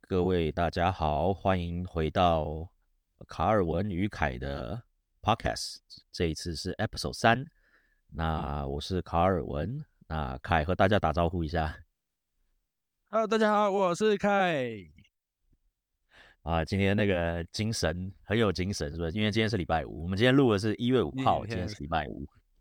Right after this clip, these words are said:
Speaker 2: 礼拜五，万岁，开心，开心。
Speaker 1: 对，然后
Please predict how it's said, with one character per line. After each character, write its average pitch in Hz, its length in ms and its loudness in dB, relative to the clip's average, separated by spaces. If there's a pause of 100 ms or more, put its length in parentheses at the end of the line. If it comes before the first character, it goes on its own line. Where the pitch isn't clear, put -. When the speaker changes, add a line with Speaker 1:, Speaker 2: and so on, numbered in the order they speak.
(520)
Speaker 2:
礼 120 80 2
拜 214 180 2
五， 185 560 2
万 170 180 -4
岁， 131 1040 0
开 113 140 -12
心， 107 180 -20
开 104 140 -12
心。 92 240 -16 (600)
Speaker 1:
对， 78 320 -2
然 87 120 0
后 104 340 2